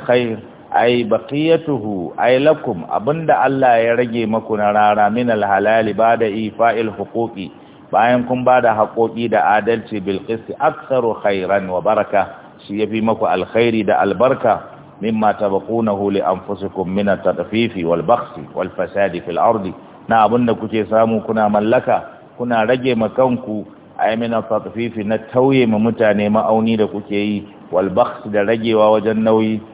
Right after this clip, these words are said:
wal fasadi fil ardi, da bannan da kuke ku samu kuɗi, komin kuɗin da mutum ya samu ta hanyar banna, ta hanyar zalunci, ba su da amfani. Ƙarshen ta ma wani azzalumin zai zo saboda ya kwace mai shi ma ya kashe shi a banza.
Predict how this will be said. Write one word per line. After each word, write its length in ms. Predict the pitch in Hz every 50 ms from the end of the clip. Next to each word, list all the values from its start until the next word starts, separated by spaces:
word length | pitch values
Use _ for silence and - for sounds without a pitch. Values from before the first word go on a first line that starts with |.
| - - - -
wal 160 | - 85 98 98 -
fasadi 400 | 104 104 - 120 120 117 113 104
fil 200 | - 107 104 -
ardi, 280 | - 117 113 110 107
da 140 | 101 107 -
bannan 380 | - 107 107 110 113 127 135 131
da 80 | 120 107
kuke 260 | - 117 110 117 110
ku 160 | - 110 104
samu 260 | 95 107 101 107 113 107
kuɗi, 320 | - 113 - 120 117 110 -
komin 320 | - 131 139 143 143 135
kuɗin 320 | 127 131 127 139 143 139 135
da 60 | 127
mutum 260 | 120 113 - - 117
ya 80 | 113 110
samu 300 | 107 110 110 110 107 101
ta 120 | 104 104 101
hanyar 240 | 107 110 107 104 101
banna, 400 | 101 98 95 95 101 98 98 98 - - - - -
ta 80 | -
hanyar 320 | 110 117 117 120 113 107 101 95
zalunci, 440 | 107 110 110 110 110 113 - 101 104
ba 140 | 123 123 117
su 80 | 120
da 160 | 113 107 101
amfani. 400 | 95 87 85 87 85 87 87 87 82 -
Ƙarshen 440 | - 110 107 - 127 135 143 139 -
ta 100 | 123 107
ma 140 | 107 107 110
wani 160 | 113 113 123 -
azzalumin 600 | 113 104 90 98 110 113 110 107 104 107 104 98
zai 120 | 101 104 98
zo 120 | 92 98 92
saboda 300 | - 107 101 101 92 90
ya 80 | 90 87
kwace 380 | - - - - - 101 98
mai 140 | 92 98 90
shi 140 | 82 90 95
ma 100 | 98 98 95
ya 40 | 87
kashe 320 | 80 90 - - 85 76
shi 80 | 76 78
a 120 | 67 82
banza. 340 | 90 95 90 87 87 78